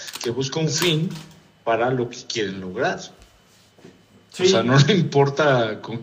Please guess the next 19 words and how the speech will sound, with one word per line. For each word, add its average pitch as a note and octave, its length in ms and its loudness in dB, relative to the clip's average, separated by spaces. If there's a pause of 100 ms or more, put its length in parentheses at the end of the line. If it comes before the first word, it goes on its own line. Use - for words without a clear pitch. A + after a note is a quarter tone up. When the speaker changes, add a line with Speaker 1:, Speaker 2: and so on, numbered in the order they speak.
(100)
Speaker 1:
quién B2+ 320 -4
pases - 400 0
encima. C3+ 460 -4
O G2 80 -8
sea, G2+ 240 -6 (640)
te B2 100 0
puedo C3 220 2
hablar C3 260 2
de G2+ 640 0 (200)
el C3 200 -4
güey B2 160 -2
de A#2+ 120 0
Facebook, C3+ 560 -2
que A2+ 100 -4
ahorita A#2 260 -2
está B2 240 -4
en B2 120 0
un A#2+ 420 -2
juicio, C#3 600 -2